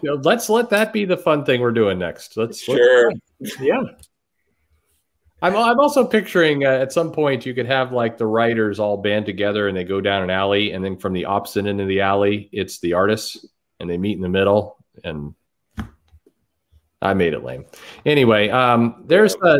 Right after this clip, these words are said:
Speaker 1: there's John Byrne with the Secret Wars crossover. This is where they got, uh, shrunk down, isn't it? And then they went into the microverse, and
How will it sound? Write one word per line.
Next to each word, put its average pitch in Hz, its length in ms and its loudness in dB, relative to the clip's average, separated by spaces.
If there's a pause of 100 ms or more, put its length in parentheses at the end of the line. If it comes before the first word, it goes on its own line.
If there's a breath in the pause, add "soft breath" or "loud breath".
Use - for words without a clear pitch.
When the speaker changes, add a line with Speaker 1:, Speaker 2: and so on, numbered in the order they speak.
Speaker 1:
there's 185 180 2
John 160 320 2
Byrne 127 280 2
with 113 120 2
the - 100 -16
Secret 113 260 -6
Wars 107 200 0
crossover. 101 580 -2
This 214 220 0
is 269 220 -4
where 170 260 4
they 156 140 0
got, 135 440 0
uh, 117 360 0
shrunk 135 480 -6
down, 110 320 -2
isn't 113 180 -4
it? 131 240 -4
And 104 180 -4
then 104 80 -4
they 104 100 -4
went 113 180 -2
into 113 140 -8
the 101 80 -2
microverse, 110 800 0 (120)
and 90 500 -4